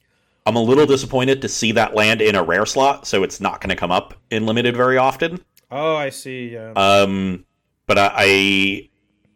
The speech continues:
Speaker 1: I, I, I'm with you. I'm not sure how to evaluate the, like, make a Power Stone token. And, uh, obviously, like, the more Power Stone tokens you make,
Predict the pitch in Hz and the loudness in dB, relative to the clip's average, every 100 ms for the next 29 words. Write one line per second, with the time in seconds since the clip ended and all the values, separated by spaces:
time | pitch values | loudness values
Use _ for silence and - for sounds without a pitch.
0 | _ _ _ _ _ _ - 104 101 98 | _ _ _ _ _ _ -2 0 0 0
1 | 113 107 110 113 120 110 104 117 127 - | 2 2 2 2 2 2 4 2 0 0
2 | 123 117 113 104 107 101 98 95 92 82 | 0 2 2 4 2 4 2 0 -2 -4
3 | 82 92 - 104 120 117 92 87 82 85 | -4 -4 -2 -2 0 0 0 -6 -4 -6
4 | - 73 - _ - 110 110 - 123 139 | -6 -12 -16 _ -8 -2 0 2 2 2
5 | 135 147 113 107 107 110 104 113 110 110 | 2 2 0 -2 0 0 0 0 0 0
6 | 98 101 95 95 131 156 - | -2 -2 -2 -2 0 -2 -4